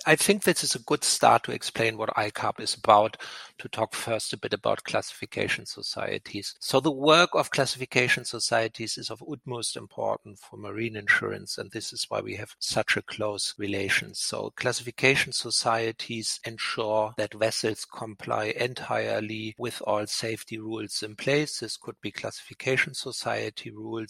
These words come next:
This could also be I M O rules,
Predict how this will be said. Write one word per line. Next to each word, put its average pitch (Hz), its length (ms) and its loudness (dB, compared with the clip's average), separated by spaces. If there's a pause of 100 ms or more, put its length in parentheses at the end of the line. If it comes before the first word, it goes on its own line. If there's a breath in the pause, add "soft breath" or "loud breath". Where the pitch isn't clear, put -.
(520 loud breath)
This 104 120 -6
could - 220 -6 (180)
also 104 340 -4
be 101 280 -10 (380 soft breath)
I 104 140 -6
M 104 140 -14
O 123 220 -6
rules, 123 640 0